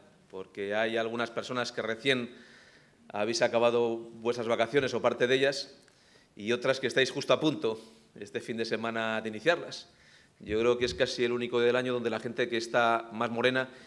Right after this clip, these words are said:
tiene envidia a la que está más blanca. Y porque veo aquí gente que algunos estáis muy morenos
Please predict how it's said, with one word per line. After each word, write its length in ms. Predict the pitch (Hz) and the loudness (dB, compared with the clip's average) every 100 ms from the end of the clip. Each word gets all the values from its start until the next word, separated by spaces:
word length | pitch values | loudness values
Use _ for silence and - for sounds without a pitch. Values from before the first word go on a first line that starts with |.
| - - | -14 -4
tiene 160 | 123 | 0
envidia 300 | 123 127 135 | 0 4 6
a 20 | |
la 80 | 127 | 6
que 60 | 120 | 4
está 100 | 131 | 2
más 160 | 117 | 4
blanca. 380 | 127 147 - 147 - - - - - - - - - - - - - - - - | 4 4 0 -14 -16 -20 -20 -18 -16 -16 -14 -14 -14 -12 -14 -14 -16 -18 -20 -14
Y 140 | 95 | -12
porque 260 | - - 110 | -8 -2 2
veo 260 | 117 120 | 4 4
aquí 200 | 120 123 | 4 2
gente 380 | 120 139 - 135 | 0 0 4 2
que 340 | 247 135 127 123 | 4 6 6 6
algunos 320 | 117 135 131 | 4 4 4
estáis 220 | 127 131 | 4 4
muy 140 | 127 | 4
morenos 500 | 127 131 139 143 - | 4 4 4 0 -4